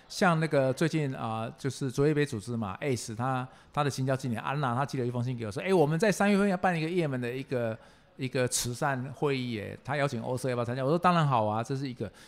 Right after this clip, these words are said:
因为她希望这个比赛带来全球知名度，也能够带给当地的社区有更多的资源去帮助需要帮助的人，啊，当然也让这个好咖啡可以再传递出来。我觉得大家对叶门的，呃，了解还是偏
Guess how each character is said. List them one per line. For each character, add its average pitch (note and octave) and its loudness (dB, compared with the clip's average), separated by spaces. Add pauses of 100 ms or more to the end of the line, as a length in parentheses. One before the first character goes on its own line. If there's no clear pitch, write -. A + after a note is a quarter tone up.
(120)
因 E3+ 0
为 - 4
她 F3 6
希 E3+ 0
望 D3 4
这 D#3 -4
个 C#3+ 0
比 G2 -8
赛 A#2 -2
带 C3 -2
来 A2+ -2
全 A#2 -4
球 A#2 -2
知 - -6
名 A2 -2
度， A2+ -6
也 A2 -6
能 A#2 -2
够 C3 0
带 C3 0
给 G2+ -2
当 A2+ -2
地 B2 -6
的 G#2+ -4
社 A2+ -6
区 G#2+ -6 (500)
有 A#2 -4
更 D3 2
多 C#3+ 2
的 B2+ 4
资 B2+ -4
源 G2 -6
去 B2+ -4
帮 B2 -4
助 B2 -6
需 A#2 -8
要 A2+ -4
帮 G#2 -4
助 A2 -8
的 G#2 -8
人， - -12 (200)
啊， C#3 -2
当 C#3+ 0
然 B2+ 0
也 A#2 -2
让 C3+ 0
这 C3+ -4
个 B2+ -4
好 F#2+ -8
咖 G#2 -6
啡 A2 -6
可 G#2+ -8
以 F#2 -8
再 A2 -6
传 F#2+ -10
递 G2 -8
出 G2 -12
来。 E2 -14 (380)
我 B2+ -6
觉 D#3+ 2
得 F3+ 4
大 F3+ 8
家 E3+ 6
对 F#3 2
叶 F3 4
门 A2+ -4
的， A2+ -4 (340)
呃， G#2 -6
了 B2 0
解 A2 -4
还 G2 -6
是 B2 -6
偏 A#2+ -4